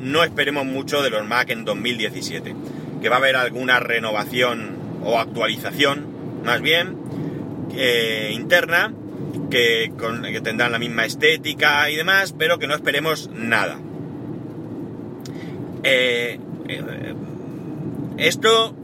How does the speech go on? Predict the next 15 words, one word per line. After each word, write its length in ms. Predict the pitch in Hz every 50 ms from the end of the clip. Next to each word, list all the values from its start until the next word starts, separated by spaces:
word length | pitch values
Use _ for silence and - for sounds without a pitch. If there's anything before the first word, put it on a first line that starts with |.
| - - - - - - - - - - - -
podría 340 | 147 139 156 180 196 202 202
ir 140 | 196 190 185
en 120 | 170 151
contra 380 | - 190 202 190 180 202 208 196
de 100 | 180 165
lo 140 | 156 143
que 120 | 131 135 117
Tim 240 | 113 175 180 175 -
Cook 260 | 180 185 - - 139
ha, 340 | 135 143 139 135 - 147 151
ha 60 | 147
declarado, 600 | 147 - 143 151 151 175 202 202 190 208 233 240 - - - - - - - - - - -
pero 680 | 147 147 147 143 143 139 135 131 127 123 120 120 120
no 380 | 117 120 123 131 135 156 175 185
necesariamente. 840 | 180 170 160 151 127 - - - 113 113 196 254 233 170 - 113 98